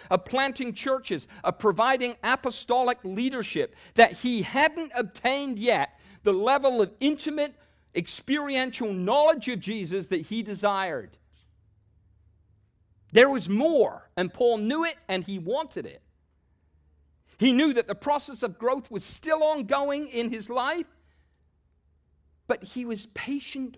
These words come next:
with the process as it unfolded. So he could appreciate each moment as being a moment that contributed to his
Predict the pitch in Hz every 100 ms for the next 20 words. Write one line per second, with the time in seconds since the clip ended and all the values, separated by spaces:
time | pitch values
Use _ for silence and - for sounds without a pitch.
0 | - 196 208 - - 196 - - - 113
1 | - - - _ _ _ _ _ _ _
2 | _ _ _ _ _ _ _ _ _ _
3 | _ _ - 240 226 233 233 202 226 262
4 | 247 156 92 _ _ _ _ _ _ _
5 | _ _ _ _ _ - - 240 214 -
6 | - 262 277 233 226 - 302 311 277 -
7 | 240 226 - 285 359 - 233 302 277 123
8 | 220 - - - 220 175 247 240 214 208
9 | 247 285 302 277 226 - 190 196 - 294
10 | 320 202 135 127 170 _ _ _ - 247
11 | 196 226